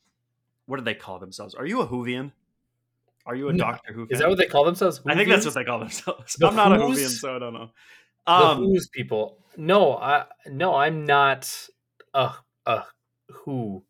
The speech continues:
Speaker 2: person at all. I
Speaker 1: It
Speaker 2: don't,
Speaker 1: is
Speaker 2: I don't subscribe to Whoville.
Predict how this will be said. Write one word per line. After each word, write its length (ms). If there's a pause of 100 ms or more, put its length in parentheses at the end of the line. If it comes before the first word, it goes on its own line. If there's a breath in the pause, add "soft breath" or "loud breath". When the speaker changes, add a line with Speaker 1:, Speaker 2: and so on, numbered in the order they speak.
(400)
Speaker 2:
person 480
at 100
all. 380 (600)
I 60
Speaker 1:
It 40
Speaker 2:
don't, 100
Speaker 1:
is 100
Speaker 2:
I 80
don't 140
subscribe 460
to 100
Whoville. 640